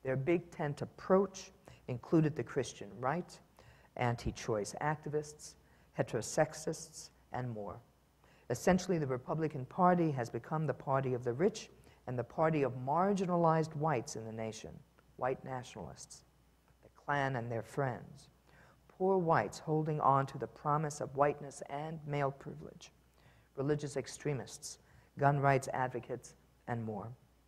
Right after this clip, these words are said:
These are not necessarily bad people,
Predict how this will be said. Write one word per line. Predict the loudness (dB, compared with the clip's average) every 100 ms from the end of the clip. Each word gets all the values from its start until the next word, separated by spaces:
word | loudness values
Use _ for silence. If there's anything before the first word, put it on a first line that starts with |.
| _ _ _ -20 -20 _
These | 4 6 6
are | 2
not | 2 0 -2 -6
necessarily | -6 -4 -2 2 2 4 0
bad | 0 -2 -4
people, | -8 -10 -12